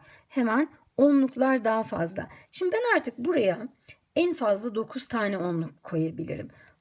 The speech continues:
Hiçbir zaman bu onu geçemeyeceği için onluğa bakınca sonucu görüyoruz. Kaldı ki buraya zaten yerleştirmemizi istedikleri birlik sayısı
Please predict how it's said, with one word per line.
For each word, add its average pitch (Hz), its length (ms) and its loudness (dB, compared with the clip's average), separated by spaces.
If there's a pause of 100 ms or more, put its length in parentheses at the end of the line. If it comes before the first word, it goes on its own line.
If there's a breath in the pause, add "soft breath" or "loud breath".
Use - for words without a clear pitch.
(140)
Hiçbir 262 280 -2
zaman 262 400 0
bu 220 180 -6
onu 240 360 0
geçemeyeceği 247 840 -2
için 240 440 -6 (320 loud breath)
onluğa 208 480 0
bakınca 247 600 -2 (220)
sonucu 247 500 -6
görüyoruz. 190 400 -6
Kaldı 277 360 -2
ki 220 180 -10
buraya 226 260 -2
zaten 220 680 -4 (400 loud breath)
yerleştirmemizi 226 920 -4
istedikleri 185 760 -8
birlik 226 340 -8
sayısı 165 420 -8